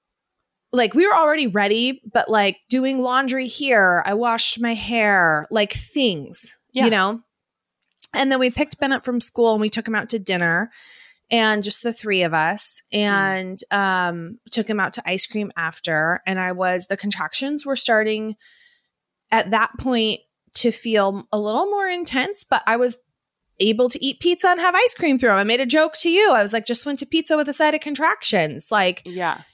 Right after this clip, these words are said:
Speaker 1: and they were coming every f-, twelve to fifteen minutes, um, or so at that point. And again, though, I could talk through 'em, like, wasn't anything crazy. We put Ben down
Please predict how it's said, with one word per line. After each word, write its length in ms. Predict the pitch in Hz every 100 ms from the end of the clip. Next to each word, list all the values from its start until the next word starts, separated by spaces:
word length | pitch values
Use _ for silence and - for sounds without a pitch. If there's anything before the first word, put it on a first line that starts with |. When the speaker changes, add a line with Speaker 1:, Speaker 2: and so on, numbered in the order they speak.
| -
Speaker 1:
and 160 | 247 254
they 100 | 262
were 160 | 277
coming 400 | 277 330 339 330
every 460 | 262 240 262 262 254
f-, 120 | 240 - -
twelve 400 | - 240 226 226
to 100 | 247
fifteen 600 | - 214 - 247 240 233
minutes, 680 | 160 147 175 - - - - _ _ _ _ -
um, 540 | 226 196 180 175 -
or 100 | 202 202
so 260 | - 196
at 140 | 175 -
that 180 | 160 -
point. 400 | - 175 170 - _ 214
And 460 | 202 190 185 180 - _
again, 300 | 233 226 269
though, 200 | 233 196 -
I 40 |
could 100 | 208 226
talk 240 | 330 -
through 260 | - 277 254
'em, 360 | 247 240 233 - -
like, 260 | 202 185 _ _ _
wasn't 400 | 208 254 233 240 214
anything 260 | 208 196
crazy. 500 | - 175 165 - - _ - - _
We 100 | 240
put 300 | 233 339 -
Ben 240 | 285 269 254
down 480 | 220 196 190 196